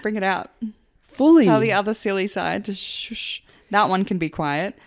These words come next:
Speaker 1: Logical brain, be loud.
Speaker 2: Totally. And I think, like, again, this is a privileged comment because I had maybe th-, the childhood from,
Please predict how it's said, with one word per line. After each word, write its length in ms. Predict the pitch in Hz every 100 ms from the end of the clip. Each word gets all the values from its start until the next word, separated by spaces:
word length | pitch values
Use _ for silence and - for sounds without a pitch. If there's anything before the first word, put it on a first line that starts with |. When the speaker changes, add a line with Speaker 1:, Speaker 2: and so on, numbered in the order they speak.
| _ -
Speaker 1:
Logical 360 | 180 185 202
brain, 320 | 165 147 160 -
be 120 | 196
loud. 380 | 170 80 60 - -
Speaker 2:
Totally. 400 | 208 262 262 220
And 160 | 220
I 40 | 233
think, 300 | - 254 -
like, 400 | 277 269 - - _ _ _ _ _ _ _ _ _ _ _ 175
again, 360 | 160 170 143
this 180 | 151 -
is 80 | 165
a 40 |
privileged 460 | 151 160 139 143 131
comment 360 | 156 143 131 -
because 440 | - 143 131 - _
I 120 | 147
had 480 | 135 139 135 127 - _ _ _ _
maybe 580 | 151 143 135 131 131 - _ _ _ _ _
th-, 280 | 165 - - -
the 600 | 143 139 135 131 131 - _ _ _ _ _ _
childhood 840 | - - 143 147 151 156 143 131 131 - _ _
from, 360 | - 143 131